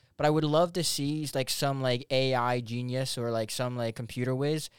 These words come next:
take Gladiator and update it so it looks, like, even better. Like, the, the blood splattering everywhere. Like, I,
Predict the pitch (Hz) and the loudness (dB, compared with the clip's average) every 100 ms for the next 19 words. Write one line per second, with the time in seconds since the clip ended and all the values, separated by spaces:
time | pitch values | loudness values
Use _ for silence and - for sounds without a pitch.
0 | _ - - 156 151 131 117 139 160 190 | _ -12 -2 -2 -2 -2 -2 -2 -2 0
1 | 165 135 135 131 123 117 110 120 113 113 | -2 0 0 2 0 0 -2 -2 -4 -2
2 | 123 123 - 120 110 - 113 113 107 104 | -2 -2 -2 -4 -4 -6 -6 -2 -2 -2
3 | 104 117 117 131 113 139 147 - 147 139 | -4 -4 -4 -4 2 4 4 2 2 2
4 | 139 135 131 135 135 127 135 | 2 2 2 2 2 2 -2